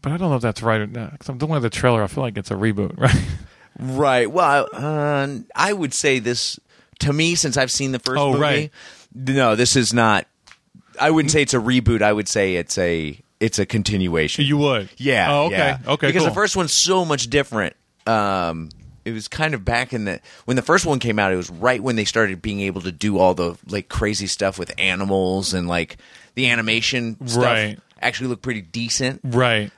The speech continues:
Speaker 2: Um, where now it's off the hook,
Speaker 1: If
Speaker 2: you know?
Speaker 1: sure.
Speaker 2: Yeah, that type of thing. But, um, so yeah, it feels more like a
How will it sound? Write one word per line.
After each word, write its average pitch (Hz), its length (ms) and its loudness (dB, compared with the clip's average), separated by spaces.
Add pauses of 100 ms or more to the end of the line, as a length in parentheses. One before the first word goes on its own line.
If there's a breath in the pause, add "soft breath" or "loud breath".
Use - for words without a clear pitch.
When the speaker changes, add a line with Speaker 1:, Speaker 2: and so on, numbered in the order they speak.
(140)
Speaker 2:
Um, 92 760 2
where 98 400 0
now 101 320 0
it's - 360 -8 (180)
off 90 240 -6
the 80 160 -6
hook, 95 280 0
Speaker 1:
If 131 100 2
Speaker 2:
you - 60 0
know? - 60 0
Speaker 1:
sure. 110 400 0
Speaker 2:
Yeah, 107 280 -6
that 98 180 -4
type 85 180 -6
of 73 80 -16
thing. 78 280 -10
But, 113 300 2 (140)
um, 90 680 0 (880)
so - 120 0
yeah, 120 260 4
it 113 160 0
feels 190 260 0
more 156 260 2
like 123 300 2
a 98 440 2